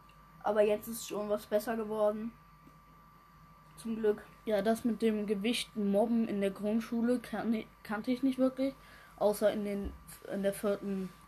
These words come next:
Speaker 2: und der, äh, das zweite Mal dritte Klasse. Weil ich musste die dritte Klasse wiederholen. Weil ich vom Baumhaus gefallen bin. Und dadurch im Rollstuhl saß ein Jahr lang. Also fast ein Jahr lang. Und dadurch halt alles verpasst hab.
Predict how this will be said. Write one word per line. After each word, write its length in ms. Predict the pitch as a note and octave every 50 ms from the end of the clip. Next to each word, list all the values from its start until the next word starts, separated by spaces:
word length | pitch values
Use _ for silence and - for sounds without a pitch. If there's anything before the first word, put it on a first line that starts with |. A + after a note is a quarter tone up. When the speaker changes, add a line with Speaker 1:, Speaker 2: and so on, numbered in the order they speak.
| - - -
Speaker 2:
und 220 | - G3+ F#3+ -
der, 240 | G#3 G3 F#3 F#3+ F#3 - - - - - - - - - - - -
äh, 160 | G3 G3 F#3+ F#3+ - - - G3 -
das 240 | G3 F#3+ - -
zweite 340 | - - G3 F#3+ F#3+ - G#3
Mal 180 | G3 F#3+ F#3+ F#3
dritte 400 | F#3 G3 F#3 G3 F#3 - F#3+ F3+
Klasse. 540 | F3+ - - F#3 F#3 F#3 - - A3 A#3 C4 B3+ - - - - - - -
Weil 140 | F#3 F3+
ich 100 | F3+ -
musste 360 | G3+ G3 F#3+ - - - F#3 F3+
die 160 | F3 F#3+ F#3
dritte 280 | F#3+ G3 F#3+ F#3 G#3 F#3+
Klasse 460 | - - F3+ F#3 - - F#3 F3 F3 F3+
wiederholen. 460 | F3+ F3 F3 F3+ F#3 F#3+ G3+ A3+ B3 - - - - - - - - - - - - - - - - - -
Weil 100 | F3+ F3+
ich 60 | F3+
vom 160 | - F#3+ F3+
Baumhaus 460 | F#3 F3+ F3+ F#3 G3 F#3+ F#3+ G3 G3 -
gefallen 380 | G#3+ G3 - G#3 F#3+ G3 G3 G3
bin. 240 | G3+ G#3 A3 A3+ - - - - - - - - - - - - - - -
Und 220 | - F#3+ F#3 F#3 F#3+
dadurch 400 | G3 G3 F#3+ F#3+ F#3+ F#3 - - - -
im 160 | G3 F#3+ F#3+
Rollstuhl 360 | F3+ F#3+ F#3+ G3 G3 - G#3+
saß 360 | G3+ F#3+ G3 G3 G3 G3 - G#3+
ein 220 | G#3 G#3 G3+ G3
Jahr 200 | G3+ G3+ G3 G3+
lang. 240 | G#3 G#3 G#3+ A3+ A3+ - -
Also 160 | - F3 F3
fast 300 | E3+ - F#3 F#3 F#3 -
ein 80 | G3 G3
Jahr 140 | G3 F#3+ G3
lang. 160 | G3+ G#3 A3 A3+ - - - - - - - - - - - - - - -
Und 280 | F#3+ F#3+ F#3 F3 F3+ -
dadurch 300 | F#3 F#3+ F#3 F#3+ - -
halt 120 | F#3 -
alles 240 | F#3 F#3+ F#3+ F#3 -
verpasst 480 | - F3+ F3+ - G3+ G3 F#3+ - - -
hab. 160 | G3 G3+